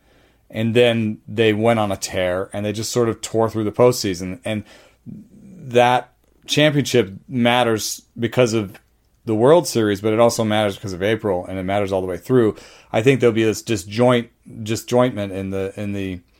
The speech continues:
a disjointed quality for the N B A season where you'll be like, "Uh,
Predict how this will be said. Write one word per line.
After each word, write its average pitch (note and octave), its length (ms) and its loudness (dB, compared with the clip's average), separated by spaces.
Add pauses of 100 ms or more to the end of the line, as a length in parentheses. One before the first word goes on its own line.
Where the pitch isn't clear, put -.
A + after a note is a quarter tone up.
(500)
a G#2 80 -4
disjointed A#2+ 520 2
quality A#2+ 540 4
for G#2 220 -4
the G2 260 -4
N A2 140 -4
B A2 80 0
A G#2 80 2
season A#2+ 480 0
where G#2 100 0
you'll G#2 140 -2
be G#2 160 -2
like, F#2+ 340 -2 (240)
"Uh, G#2+ 540 -4